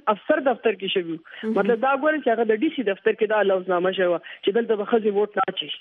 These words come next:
Speaker 2: مهم.
Speaker 1: نو ستاسو ریاستي ادارې کو داسې کار کوي، نو تاسو به دا باقي عام خلکو نه به څه تمه لرئ تاسو؟
Speaker 2: مهم.
Speaker 1: جی.
Speaker 2: صحیح. او په دې هکله، آه، چې بیا د سیاسي پارټیانو لخوا چې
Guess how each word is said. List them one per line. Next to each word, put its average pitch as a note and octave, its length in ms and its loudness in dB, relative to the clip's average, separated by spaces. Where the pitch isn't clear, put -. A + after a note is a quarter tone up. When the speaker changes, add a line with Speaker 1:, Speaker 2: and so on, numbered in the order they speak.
Speaker 2:
مهم. G3+ 360 -4
Speaker 1:
نو A#3 120 2
ستاسو D#4 340 2
ریاستي A#3 640 -2
ادارې G#3+ 380 2
کو E4+ 100 -2
داسې D4 340 -2
کار C4+ 160 4
کوي، B3+ 260 0
نو C4 120 -2
تاسو A#3+ 300 0
به G3+ 120 -2
دا G#3+ 180 2
باقي F#3+ 720 -2
عام B3 160 4
خلکو B3+ 300 0
نه A3 100 -2
به G3 100 0
څه C4 180 0
تمه F3+ 200 -2
لرئ E3 300 -2
تاسو؟ G3+ 280 -6
Speaker 2:
مهم. F3 220 -14
Speaker 1:
جی. F3 380 -6
Speaker 2:
صحیح. A#3 360 -2
او A#3 80 2
په C4 140 0
دې C#4+ 240 -2
هکله، C4 600 2
آه، G#3+ 380 2
چې A3+ 160 -6
بیا G#3 320 -2
د F#3+ 460 0
سیاسي G3+ 480 -6
پارټیانو B3 560 -2
لخوا G3 360 -4
چې F#3+ 140 -12